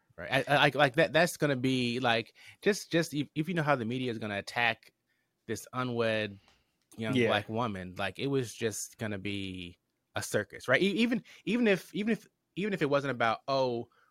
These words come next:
Speaker 1: we don't think she's a good representative," it could, it could have just been, "Hey, look, like, this is just gonna be a circus distraction. They're just gonna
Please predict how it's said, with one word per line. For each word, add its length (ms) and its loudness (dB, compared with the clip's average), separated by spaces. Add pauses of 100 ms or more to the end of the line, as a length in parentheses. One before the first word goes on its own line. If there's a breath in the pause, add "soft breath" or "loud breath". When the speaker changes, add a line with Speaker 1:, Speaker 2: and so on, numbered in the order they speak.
(140)
Speaker 1:
we 100 -2
don't 160 0
think 280 -4
she's 160 -6
a 60 -4
good 120 -6
representative," 500 0
it 120 -4
could, 200 0
it 140 -2
could 80 0
have 80 0
just 140 -4
been, 240 2
"Hey, 400 2
look, 360 0
like, 160 -2
this 120 0
is 100 -8
just 140 -2
gonna 120 0
be 480 -2 (560)
a 80 -2
circus 300 0
distraction. 640 0
They're 80 2
just 100 0
gonna 280 0